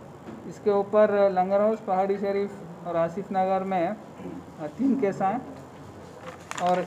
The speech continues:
ए वन शेख इस्माइल एलियास आदिल, इसमें rowdy shooter है लंगर हाउस का। इसके ऊपर अभी तक ग्यारह केस हैं, राजेंद्र नगर, पहाड़ी शरीफ, आसिफ नगर, लंगर हाउस और मादापुर में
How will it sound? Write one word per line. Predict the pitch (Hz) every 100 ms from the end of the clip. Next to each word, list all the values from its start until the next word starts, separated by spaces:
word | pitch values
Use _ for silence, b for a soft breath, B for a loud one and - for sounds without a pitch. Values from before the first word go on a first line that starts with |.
| 175
ए | 202
वन | 214 220 233 - - - - - - - - - 156
शेख | 196 196
इस्माइल | 190 220 214
एलियास | 202 196 208 202
आदिल, | 180 180 208 180 208 202 - - -
इसमें | 175 190 190 185 180 - - - - - 170 170 -
rowdy | 165 208
shooter | 214 208 208 208
है |
लंगर | 196 180 185 185
हाउस | 196 190
का। | - 226 - - - - - - - - - - - - - -
इसके | 185 - 208
ऊपर | 208 214 214
अभी | 202 208
तक | 202 208 202
ग्यारह | 202 185 151 160 185 208
केस | 208 196 214
हैं, | 208 214 180
राजेंद्र | 165 190 202 196
नगर, | 190 196
पहाड़ी | 190 190 175 185 185
शरीफ, | 190 190 190 185
आसिफ | 165 170 185 196
नगर, | 185 185 180
लंगर | 170 170 180
हाउस | 175 185 - - - - - - - - - - 170
और |
मादापुर | 165 170 185 185 180
में | 156